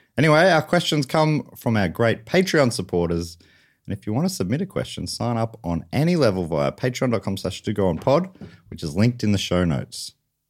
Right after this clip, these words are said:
So they've got their answers in. Let's go to our first question. What does cacafuego mean? A spicy chocolate treat from Spain?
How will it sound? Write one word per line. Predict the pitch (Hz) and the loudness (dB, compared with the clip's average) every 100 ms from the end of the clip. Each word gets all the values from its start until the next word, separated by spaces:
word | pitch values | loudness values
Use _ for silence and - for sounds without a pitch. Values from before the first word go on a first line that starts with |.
| _ | _
So | - 101 95 | -4 0 2
they've | 92 | 2
got | 113 113 | 0 0
their | 120 | 2
answers | 101 104 - 82 | 4 2 0 -2
in. | 95 87 76 | 0 0 0
Let's | 117 - | -4 0
go | 185 180 185 175 - _ _ | 4 6 6 4 -2 _ _
to | - 78 | -4 -4
our | |
first | 69 - 73 - | -4 -4 -4 -2
question. | - - - - - | -6 -6 -8 -10 -10
What | - 110 143 - | -2 0 0 0
does | 139 139 123 123 - _ | 2 2 2 -6 -20 _
cacafuego | - 98 - 117 - 104 110 95 82 69 | -6 -4 -2 -4 0 2 4 2 0 0
mean? | 69 65 58 - - _ _ _ _ _ _ | -2 -4 -6 -10 -16 _ _ _ _ _ _
A | 101 | -4
spicy | - - 123 131 135 | -2 2 2 4 0
chocolate | - 131 - 127 - | 2 -2 0 -2 0
treat | - 110 - | 0 0 0
from | 107 | -2
Spain? | 87 - 98 110 151 185 | -2 -2 0 2 2 0